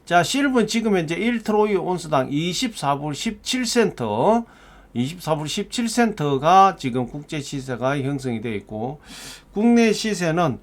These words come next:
돈으로 살 때가 사천오백 원, 팔 때가 삼천오백팔십 원의 거래 기준가가 형성이 되어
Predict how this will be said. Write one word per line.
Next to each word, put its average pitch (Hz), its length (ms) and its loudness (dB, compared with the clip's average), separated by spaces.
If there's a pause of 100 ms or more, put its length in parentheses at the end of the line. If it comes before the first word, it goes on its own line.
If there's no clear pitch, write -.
(360)
돈으로 208 300 4
살 180 220 -2
때가 202 200 0
사천오백 156 680 -2
원, 160 160 -4
팔 175 220 -8
때가 151 240 -2
삼천오백팔십 151 1400 -4
원의 170 420 0 (640)
거래 131 260 0
기준가가 131 520 -4
형성이 135 380 -4
되어 104 260 -6